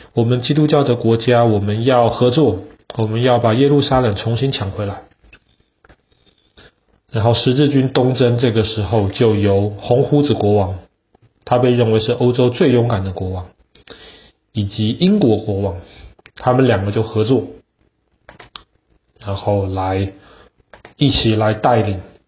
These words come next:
基督教的国家把耶路撒冷拿回来。好了，他们要去东征。哇，那个时候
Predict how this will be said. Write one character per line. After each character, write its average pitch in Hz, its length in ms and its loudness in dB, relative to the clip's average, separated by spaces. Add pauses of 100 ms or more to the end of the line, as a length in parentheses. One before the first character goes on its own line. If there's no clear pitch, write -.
(560)
基 123 140 -2
督 127 120 2
教 123 140 2
的 110 100 2
国 101 200 -4
家 101 280 -4 (560)
把 104 160 0
耶 117 140 2
路 120 160 2
撒 113 160 0
冷 104 160 -2
拿 95 160 -10
回 101 160 -10
来。 95 120 -12 (3500)
好 143 140 0
了， 180 320 0 (600)
他 123 140 0
们 127 140 2
要 123 140 4
去 123 140 0
东 147 240 2
征。 165 280 2 (1500)
哇， 92 440 -2
那 131 140 0
个 123 140 2
时 120 220 -2
候 131 420 0